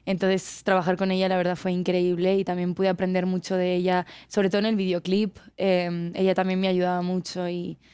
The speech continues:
Porque com-, era mi primer videoclip, yo estaba nerviosa, tampoco la primera vez no sabes cómo,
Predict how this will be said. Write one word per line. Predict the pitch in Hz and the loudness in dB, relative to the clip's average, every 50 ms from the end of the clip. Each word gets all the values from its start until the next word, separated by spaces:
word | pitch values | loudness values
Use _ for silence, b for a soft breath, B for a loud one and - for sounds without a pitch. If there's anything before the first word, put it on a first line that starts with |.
| b b b b | b b b b
Porque | - 202 202 196 190 180 180 - | 2 2 2 2 2 -2 -2 -2
com-, | - 196 190 208 - | -2 -2 -2 -2 -4
era | - - 190 190 | -2 0 2 2
mi | 202 208 185 | 2 2 0
primer | 180 180 185 185 185 | 0 0 0 0 0
videoclip, | 185 190 196 185 170 151 165 185 185 196 170 | 0 0 0 0 -2 0 0 0 0 2 0
yo | 185 | -2
estaba | 175 - - 185 185 | -2 -2 -2 -2 -2
nerviosa, | 185 190 175 170 170 180 180 190 190 190 180 - 196 185 | -2 -2 -2 0 0 2 2 2 2 0 0 0 0 0
tampoco | 180 180 170 165 - 190 175 185 190 185 175 B B B B B _ | 2 0 -2 -2 -4 -2 0 2 0 0 0 B B B B B _
la | 202 202 | 0 2
primera | 185 196 190 190 190 196 190 | 2 2 0 2 0 0 0
vez | 196 196 | 0 0
no | 196 196 190 | 0 -2 -2
sabes | - - 185 185 190 180 - | 0 0 0 2 0 0 -2
cómo, | - 190 185 185 185 180 180 180 180 185 | -2 -2 0 0 0 0 0 -2 -4 -6